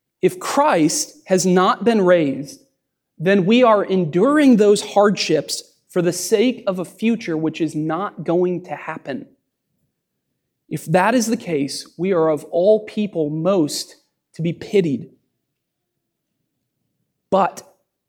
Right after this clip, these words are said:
Paul finally says in verse twenty, "But, in fact, Christ has been raised from the dead,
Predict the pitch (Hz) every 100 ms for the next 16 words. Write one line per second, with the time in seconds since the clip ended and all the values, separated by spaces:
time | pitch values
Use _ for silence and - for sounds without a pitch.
0 | _ _ _ _ _ - 180 180 - 170
1 | 196 185 165 - 165 160 143 - 165 160
2 | 170 160 - - 156 147 131 - _ _
3 | - 254 254 - - - _ - 208 196
4 | - 247 233 170 - - _ _ _ _
5 | - - 220 233 208 - - _ - -
6 | 220 247 202 170 196 185 180 185 170 156
7 | - - _ _ 196 185 170 160 151 143
8 | -